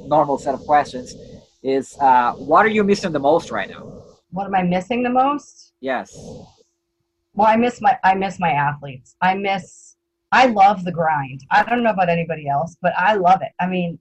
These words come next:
Speaker 2: I love the most when, I love the beginning of the season and I love the middle of the season,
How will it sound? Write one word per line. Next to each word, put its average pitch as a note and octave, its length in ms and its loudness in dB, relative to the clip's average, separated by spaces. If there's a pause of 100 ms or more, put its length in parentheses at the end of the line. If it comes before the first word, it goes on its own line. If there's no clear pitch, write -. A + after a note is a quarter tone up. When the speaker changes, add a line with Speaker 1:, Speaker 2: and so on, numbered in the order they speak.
(420)
Speaker 2:
I G3+ 180 0
love A3+ 540 2 (220)
the F3+ 140 -8
most G3 680 -4 (140)
when, F#3 500 -2 (400)
I F#3 60 -4
love F#3+ 180 0
the F3+ 80 -12
beginning F#3+ 340 -6
of A#3+ 80 -6
the B3 60 -14
season C4+ 500 -4
and F#3 140 -2
I E3+ 80 -2
love F#3+ 260 -2
the F#3 80 -6
middle F3+ 300 -2
of E3 100 -6
the - 60 -14
season, C#3 400 -18